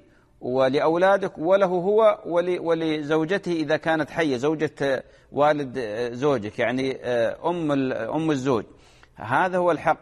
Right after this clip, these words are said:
وإذا كان هناك عندكم ق-، سلطة قادرة على أخذ الحق لكم فالجأوا إليها، سواء الدولة مثلًا، الشرطة، الحكومة، القضاء،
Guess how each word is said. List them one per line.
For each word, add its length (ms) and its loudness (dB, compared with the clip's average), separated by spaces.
وإذا 320 -2
كان 260 -2
هناك 320 -2
عندكم 500 -4
ق-، 240 0
سلطة 520 2
قادرة 440 2
على 240 0
أخذ 420 -2
الحق 360 -2
لكم 340 -4
فالجأوا 460 -4
إليها، 440 -2
سواء 380 2
الدولة 760 0
مثلًا، 420 -2
الشرطة، 640 0
الحكومة، 760 0
القضاء، 720 2